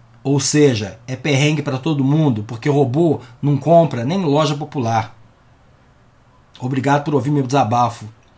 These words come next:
Aproveite o campo dos comentários pra desabafar também. Eu sou Maurício Ricardo, inscreva-se nesse canal, ative as notificações, deixe o like ou dislike, seu comentário que é muito importante.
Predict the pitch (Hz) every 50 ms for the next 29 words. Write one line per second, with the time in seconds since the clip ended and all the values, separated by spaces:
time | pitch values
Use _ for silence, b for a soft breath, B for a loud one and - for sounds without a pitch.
0 | _ - - 107 107 123 139 131 147 160 160 165 147 - 151 160 151 - 147 131
1 | - - - 151 147 143 135 139 143 139 139 - - 156 135 151 147 139 143 139
2 | 139 156 147 147 180 175 120 120 123 120 110 110 b b b b b b b b
3 | b _ _ _ _ _ _ _ _ _ - 113 110 - 147 139 135 139 151 160
4 | - 151 135 131 - 151 156 165 165 147 135 123 - - 151 143 147 143 143 139
5 | 131 - - 131 123 131 143 147 139 139 - 170 160 151 131 143 143 143 - -
6 | 135 120 113 - 139 151 147 135 135 170 196 196 - - 156 139 139 135 139 139
7 | 139 - - - - _ - 247 247 247 240 208 165 165 143 113 117 127 143 143
8 | 156 - - 175 165 - 160 147 139 131 131 127 123 123 - - 131 131 135 135
9 | 139 147 143 160 175 156 147 - - - 165 165 165 165 - - -